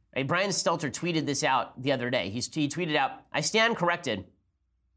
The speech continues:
I thought the R N C ad misquoted me, but the quote came from a C N N international T V hit because the, uh, the G O P had tweeted out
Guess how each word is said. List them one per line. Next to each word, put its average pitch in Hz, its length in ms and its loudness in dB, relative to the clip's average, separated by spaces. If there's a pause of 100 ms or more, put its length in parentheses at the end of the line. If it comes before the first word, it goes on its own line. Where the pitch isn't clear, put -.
(140)
I 143 80 0
thought 170 260 2
the 165 120 -2
R 147 160 4
N 139 120 2
C 147 200 0
ad 127 160 0
misquoted 143 460 0
me, 117 100 -2
but 127 100 -4
the - 60 -12
quote 151 240 0
came 143 180 0
from 135 140 -2
a 110 60 -4
C 160 200 -2
N 147 140 4
N 139 160 2
international 131 500 -2
T 131 160 -4
V 127 140 0
hit 113 260 -6 (240)
because 127 380 -2 (100)
the, 120 540 -2
uh, 107 80 2
the 110 100 -2
G 127 160 2
O 120 60 4
P 123 100 -4
had 107 100 0
tweeted 123 300 0
out 117 360 0